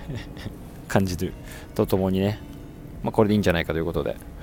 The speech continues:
はい。今もう待ってる間なんですけど、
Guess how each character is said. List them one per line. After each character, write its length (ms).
は 200
い。 580
今 320
も 260
う 40
待 200
っ 20
て 80
る 60
間 220
な 80
ん 100
で 60
す 100
け 80
ど、 160